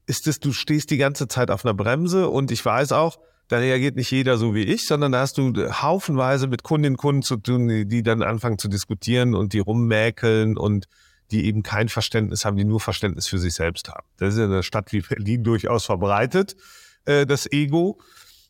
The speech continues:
Also insoweit nehme ich Apotheke, aber ich nehme Apotheke halt auch weiterhin unglaublich positiv wahr. Und nicht, weil ich da irgendwie so eine rosarote Brille auf hätte,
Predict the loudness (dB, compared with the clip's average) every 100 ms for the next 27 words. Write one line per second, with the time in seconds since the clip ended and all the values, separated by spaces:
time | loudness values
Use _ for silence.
0 | _ -2 0 0 0 2 2 0 0 2
1 | 0 -2 -4 -4 -2 -2 -2 -2 -2 -2
2 | -2 0 0 -2 -4 -6 -2 -2 0 0
3 | 2 0 -2 -4 -2 0 0 0 0 -2
4 | 0 0 -2 -2 0 0 -2 -2 0 0
5 | 0 0 0 0 0 2 2 0 0 0
6 | 0 0 0 0 0 -2 0 0 2 2
7 | -2 -2 -2 -2